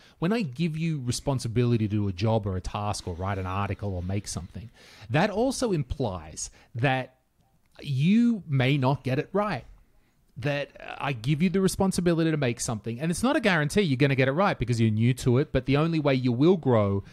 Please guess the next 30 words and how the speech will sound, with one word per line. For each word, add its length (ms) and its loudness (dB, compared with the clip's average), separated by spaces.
is 140 0
if 160 0
you're 80 4
like, 240 0
"Oh, 360 2
this 180 0
is, 260 0
I, 160 -2
I've 140 -2
gotta 200 0
do 240 2
this." 380 -4
And 240 0
I, 140 -2
I 60 0
do 180 0
think 200 -6
it's 140 -8
the 120 -6
job 360 -2
of 400 -6
the 140 -4
leader 520 2
or 160 -2
the 120 -12
person 380 -2
who's 200 -2
making 380 -4
directions 640 -4
here 280 -10